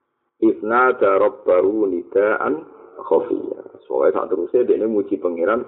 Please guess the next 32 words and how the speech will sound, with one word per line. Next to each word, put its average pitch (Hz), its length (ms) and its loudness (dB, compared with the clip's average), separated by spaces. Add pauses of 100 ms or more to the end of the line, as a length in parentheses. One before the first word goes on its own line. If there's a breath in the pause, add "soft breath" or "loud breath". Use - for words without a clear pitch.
(720 soft breath)
"Walam 95 420 2
akum 113 640 -2
bidu'a 98 800 0
ika 92 220 0 (100)
rabbi 143 400 -2 (720)
syakiya." - 560 -2
Kula 117 240 4
wani 110 240 4
jaluk 104 320 4
jenengan 98 480 -2
karena 120 320 4
selama 113 320 2
ini 143 160 0
saya 139 180 0
tidak 113 220 0
pernah 113 180 0
kecewa 117 480 4
sama 104 300 -2
jenengan. 98 340 0
Setiap 104 380 0
jaluk 98 320 4
jenengan 98 320 -2
sembah. 98 340 0 (1400)
Bareng 160 320 2
Allah 170 400 6
semuanya 156 320 4
oke, 131 320 4
wis 139 280 6 (120)
iya, 104 240 4
kowe 120 160 4
tak - 160 0
sembadani. 92 720 0